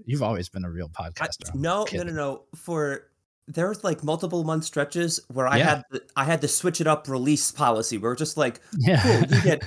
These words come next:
Speaker 2: two episodes in seven months and it happens when it happens." But I, I'm trying to be consistent w-, with this one. <laughs> But
Speaker 1: Cool, cool. Yeah, it's a good show for sure.
Speaker 2: Yeah, shout outs to Switch It Up. But, um, Ryan, thank you for coming on the show.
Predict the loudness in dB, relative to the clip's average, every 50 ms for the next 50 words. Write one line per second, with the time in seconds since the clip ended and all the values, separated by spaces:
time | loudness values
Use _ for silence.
0 | -8 -2 2 2 2 2 2 0 0 2 2 2 2 0 0 0 2 2 2 2
1 | 0 0 0 0 0 0 -2 -2 0 0 -2 -2 -2 -4 -2 0 0 2 2 2
2 | 2 2 -2 -6 -6 -4 -4 -2 0 -2 -2 0 0 0 0 0 0 0 0 0
3 | 0 -2 -2 -2 -4 -2 -2 -2 -2 -4 -8 -8 -10 -10 -10 -8 -6 -4 -4 -4
4 | -4 -6 -8 -8 -6 -8 -8 -8 -10 -12 _ -8 -6 -6 -6 -2 -4 -4 -4 -4
5 | -6 0 0 0 2 0 -2 -4 -4 -2 -2 0 0 -2 -6 -12 _ _ _ -20
6 | -20 -20 _ -20 -12 -6 -4 -2 -2 -2 -4 -6 -2 -2 0 2 2 2 2 0
7 | 0 0 0 0 -2 -2 -4 -8 _ _ -10 -10 -8 -6 -6 -6 -6 -8 -12 _
8 | _ _ _ _ _ _ _ -6 -6 -6 -6 -6 -10 -14 -12 -6 -2 0 2 0
9 | 0 0 -2 -6 -4 -4 -4 -2 0 0 0 0 -2 -8 _ _ -20 _ _ -2
10 | -2 0 0 0 0 -2 -2 -2 -4 -2 0 2 2 2 2 0 0 -2 0 -2
11 | -4 -4 -2 -2 -2 0 0 0 0 0 0 0 2 2 4 4 2 -2